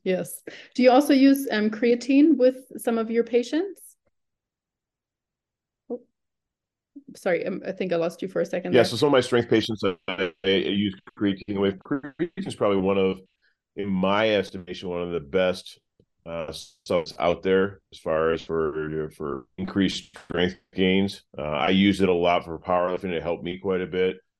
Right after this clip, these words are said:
Speaker 1: Mm-hmm.
Speaker 2: Um, when it, you know, when it first came out, they're saying, "Well, you know, you can cause some kidney damage, you can cause kidney stones, you can do,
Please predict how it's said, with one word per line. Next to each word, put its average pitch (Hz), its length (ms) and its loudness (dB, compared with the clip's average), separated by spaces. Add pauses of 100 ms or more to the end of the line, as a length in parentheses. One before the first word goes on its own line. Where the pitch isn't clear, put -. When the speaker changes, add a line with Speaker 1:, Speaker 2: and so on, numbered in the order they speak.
(200)
Speaker 1:
Mm-hmm. 73 260 -6
Speaker 2:
Um, 76 340 -6 (600)
when 92 160 2
it, 95 100 2
you 107 60 2
know, 104 80 6
when 104 100 6
it 95 60 2
first 117 260 2
came 107 180 2
out, 104 160 4
they're 92 120 -2
saying, 98 260 -4
"Well, 87 300 0
you 87 100 -6
know, 85 60 -6
you 87 80 -8 (100)
can 80 80 -20
cause 87 300 -4
some 76 100 -14
kidney 120 320 -2
damage, 98 420 -2
you 80 120 -8
can 78 80 -16
cause 76 260 -6
kidney 117 300 0
stones, 95 360 0
you 78 120 -10
can 73 120 -14
do, 78 360 -4